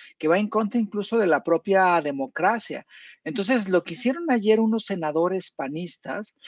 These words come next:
pues fue en realidad un gol-, un golpe durísimo al propio partido, a Acción Nacional y a las aspiraciones. Y si a eso lo unes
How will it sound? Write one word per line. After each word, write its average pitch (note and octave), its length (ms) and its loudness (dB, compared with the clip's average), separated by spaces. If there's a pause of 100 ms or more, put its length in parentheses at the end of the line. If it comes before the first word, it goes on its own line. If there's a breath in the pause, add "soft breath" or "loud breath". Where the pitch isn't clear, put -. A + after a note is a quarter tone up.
(220 loud breath)
pues E3 160 -2
fue A3 180 4
en D4+ 100 0
realidad G3+ 400 4
un B3 180 6
gol-, G#3+ 320 2
un G#3 160 4
golpe G#3+ 340 4
durísimo G3+ 640 2
al D#3 140 -2
propio F3 340 -4
partido, F3 680 -2
a A#2+ 180 -4
Acción D3+ 300 -6
Nacional E3+ 480 -6 (300 loud breath)
y D#3 100 4
a D3 80 8
las D3 200 2
aspiraciones. D3 920 -2 (340 loud breath)
Y F3+ 80 -8
si G3 220 4
a A#3 160 6
eso F#4+ 480 -2
lo E3 240 0
unes G#3+ 800 0